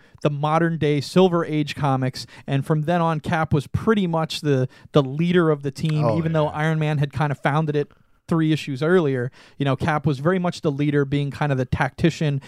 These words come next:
Speaker 1: and wartime expert that he was. This original comic in nineteen sixty-three, The Avengers number four, featured the story of Cap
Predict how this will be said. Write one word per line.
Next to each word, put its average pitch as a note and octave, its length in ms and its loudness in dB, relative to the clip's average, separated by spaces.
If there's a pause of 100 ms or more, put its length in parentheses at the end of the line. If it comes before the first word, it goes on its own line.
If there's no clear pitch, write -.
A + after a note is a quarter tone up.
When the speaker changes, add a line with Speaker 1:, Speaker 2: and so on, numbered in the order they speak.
(160)
Speaker 1:
and C3+ 120 -2
wartime C#3+ 480 2
expert C#3 380 -2
that C#3 100 -2
he C3 60 -2
was. C3 260 0 (220)
This G3+ 180 2
original G3 480 0
comic D#3+ 520 -4
in C#3+ 140 -4
nineteen D3 360 0
sixty-three, D#3+ 560 -2
The C#3+ 100 0
Avengers C#3+ 380 -2
number D#3 180 -2
four, C#3 280 0 (280)
featured G3+ 460 -2
the D3 100 0
story D3 680 -2 (260)
of C#3 200 2
Cap E3 400 -2